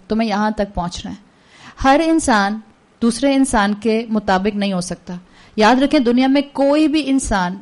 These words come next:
मेरा carbon copy नहीं है। जब मेरी औलाद मेरी कार्बन कॉपी नहीं है,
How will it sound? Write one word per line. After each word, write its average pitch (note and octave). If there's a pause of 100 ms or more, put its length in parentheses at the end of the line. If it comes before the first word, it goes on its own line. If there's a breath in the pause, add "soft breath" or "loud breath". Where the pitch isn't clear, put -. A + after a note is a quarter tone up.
(140)
मेरा A3+
carbon A3
copy F#3
नहीं F3
है। F3+ (1500)
जब A#3+
मेरी B3
औलाद G#3+
मेरी C4
कार्बन G3
कॉपी F#3
नहीं E3+
है, E3+